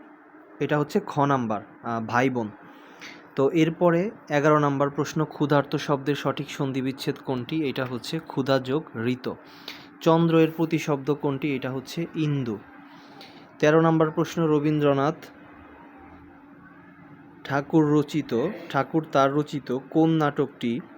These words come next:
কাজী নজরুল ইসলামকে উৎসর্গ করেছিলেন? এটা হচ্ছে বসন্ত। চোদ্দ নাম্বার প্রশ্ন, লিঙ্গান্তর হয় না এমন শব্দ কোনটি? এটা হচ্ছে কবিরাজ। বিজিত শব্দের বিপরীতার্থক শব্দ কোনটি? এটা হচ্ছে বিজয়ী।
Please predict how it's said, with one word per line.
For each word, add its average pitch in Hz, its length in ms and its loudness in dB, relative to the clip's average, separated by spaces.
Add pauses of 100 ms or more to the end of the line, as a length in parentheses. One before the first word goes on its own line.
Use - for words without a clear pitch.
(1160)
কাজী 151 340 2
নজরুল 147 400 2
ইসলামকে 135 460 -4
উৎসর্গ 135 460 -4
করেছিলেন? 117 560 -2 (440)
এটা 127 220 0
হচ্ছে 135 260 0
বসন্ত। 127 640 -4 (840)
চোদ্দ 160 260 2
নাম্বার 170 340 6
প্রশ্ন, 170 440 0
লিঙ্গান্তর 156 680 4
হয় 139 320 -2
না 147 200 -2
এমন 139 420 0
শব্দ 127 460 -2
কোনটি? 131 600 -4
এটা 123 180 -4
হচ্ছে 123 380 -6
কবিরাজ। 135 600 -2 (680)
বিজিত 160 560 2
শব্দের 143 460 0
বিপরীতার্থক 139 960 -2
শব্দ 127 380 -4
কোনটি? 120 480 -6
এটা 120 180 -6
হচ্ছে 120 320 -6
বিজয়ী। 123 600 -2